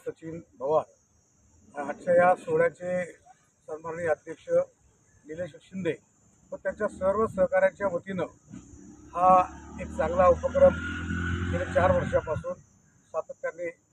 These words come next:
आयोजित केला जातो. समाजातील दुर्बल घटक असो किंवा समाजाला एक वेगळी दिशा देणारा घटक असो, सर्वांनी सामुदायिक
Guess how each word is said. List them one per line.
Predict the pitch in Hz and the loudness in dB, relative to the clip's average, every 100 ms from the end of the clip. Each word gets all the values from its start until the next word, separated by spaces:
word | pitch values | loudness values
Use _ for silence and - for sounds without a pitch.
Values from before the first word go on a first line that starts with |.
| _ _ _ _ _ _ _ _ _ - | _ _ _ _ _ _ _ _ _ -8
आयोजित | 160 180 - | -8 -8 -4
केला | 170 175 | 0 2
जातो. | 139 _ _ _ _ _ _ _ _ _ _ _ _ | 0 _ _ _ _ _ _ _ _ _ _ _ _
समाजातील | 151 180 202 208 214 214 - _ _ _ _ _ _ _ _ _ _ _ _ _ _ _ _ _ _ | -4 2 4 4 2 -8 -8 _ _ _ _ _ _ _ _ _ _ _ _ _ _ _ _ _ _
दुर्बल | 165 170 202 | -8 0 2
घटक | 180 185 185 | 2 2 2
असो | 180 196 196 - _ _ _ _ _ _ _ _ _ _ _ _ _ _ | 0 0 -6 -8 _ _ _ _ _ _ _ _ _ _ _ _ _ _
किंवा | 185 190 202 202 _ _ _ _ _ _ _ _ - | -2 4 4 4 _ _ _ _ _ _ _ _ -8
समाजाला | 165 196 202 196 202 - - | 0 2 4 6 6 2 -14
एक | 202 _ _ _ _ _ | -16 _ _ _ _ _
वेगळी | 180 175 196 | -12 -10 -12
दिशा | 170 - 196 | -8 2 4
देणारा | 175 185 202 | 4 2 4
घटक | 180 175 180 | 4 4 2
असो, | 160 - - _ _ _ _ _ _ _ _ _ _ - | 2 0 -20 _ _ _ _ _ _ _ _ _ _ -6
सर्वांनी | 165 185 208 208 | 2 4 4 2
सामुदायिक | 220 185 175 185 196 | -4 -2 -2 0 0